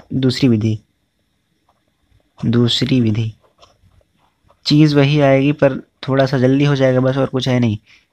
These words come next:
ज़ीरो कामा ज़ीरो ये हमारा दिया गया है और छत्तीस कामा पन्द्रह, तो यानी इसका कोई मतलब नहीं होगा। इसको हम मान लेंगे एक्स वन, इसको मान लेंगे वाई वन और लिखेंगे कि दूरी के सूत्र से D बराबर under root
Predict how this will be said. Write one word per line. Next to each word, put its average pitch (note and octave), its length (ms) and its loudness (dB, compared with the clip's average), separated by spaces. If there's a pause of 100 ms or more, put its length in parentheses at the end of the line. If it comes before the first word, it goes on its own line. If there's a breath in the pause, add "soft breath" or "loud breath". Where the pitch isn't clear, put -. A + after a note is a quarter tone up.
(280)
ज़ीरो B2 360 0
कामा C3 320 0
ज़ीरो B2 260 0
ये C3+ 80 0
हमारा B2+ 300 -2
दिया C3 220 0
गया C3 180 -2
है D3 180 -4
और B2 300 0 (1000)
छत्तीस - 380 -6
कामा B2+ 320 -2
पन्द्रह, A2+ 460 0
तो - 460 -12
यानी C#3+ 120 4
इसका D3+ 200 0
कोई C#3+ 140 2
मतलब A2+ 260 0
नहीं A2 160 0
होगा। G#2+ 260 -2 (420)
इसको C#3+ 240 -4
हम C#3 100 2
मान B2+ 260 0
लेंगे B2 420 2
एक्स - 240 -4
वन, C#3+ 120 2
इसको C3 220 -4
मान A#2+ 200 2
लेंगे A#2 260 0
वाई A2 240 2
वन C3+ 200 -2 (400 soft breath)
और B2+ 120 4
लिखेंगे C3 340 0
कि C3+ 120 0
दूरी B2 300 2
के C3 80 0
सूत्र B2+ 380 -4
से D3+ 240 0
D B2 180 2
बराबर A#2 480 2
under A#2+ 340 0
root B2 380 -4